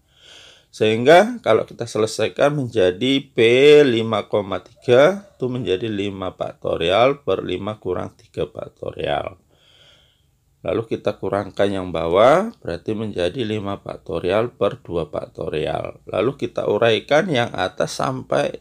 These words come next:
sama dengan yang bawah. Maka lima kali empat kali tiga kali dua faktorial. Stop per dua faktorial. Sehingga bisa kita habiskan dua faktorialnya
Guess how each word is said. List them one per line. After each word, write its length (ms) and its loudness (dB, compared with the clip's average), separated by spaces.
sama 400 -6
dengan 320 -8
yang 160 -8
bawah. 480 -4
Maka 320 -6
lima 320 -4
kali 240 -6
empat 320 -2
kali 320 -6
tiga 480 -2
kali 480 -4
dua 240 -10
faktorial. 720 -10
Stop 400 -6
per 380 4
dua 240 -6
faktorial. 640 -8
Sehingga 560 0
bisa 240 -8
kita 240 -10
habiskan 400 -4
dua 240 -6
faktorialnya 1040 -8